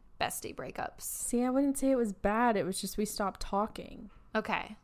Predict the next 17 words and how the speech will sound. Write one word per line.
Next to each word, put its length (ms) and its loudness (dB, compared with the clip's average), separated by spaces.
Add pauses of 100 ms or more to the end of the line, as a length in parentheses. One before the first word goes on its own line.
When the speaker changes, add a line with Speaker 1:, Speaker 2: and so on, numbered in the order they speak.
(120)
Speaker 1:
So 240 6
it 60 6
Speaker 2:
But 60 12
Speaker 1:
was, 60 6
Speaker 2:
just 140 8
Speaker 1:
like, 140 12
Speaker 2:
one. 300 6
Speaker 1:
it 60 6
was 120 4
uncomfortable. 920 2 (240)
Speaker 2:
Yeah. 360 4 (140)
Speaker 1:
But 100 4
it 100 0
wasn't, 340 4
like, 280 4 (560)
treacherous. 880 2
Speaker 2:
Yeah, 260 0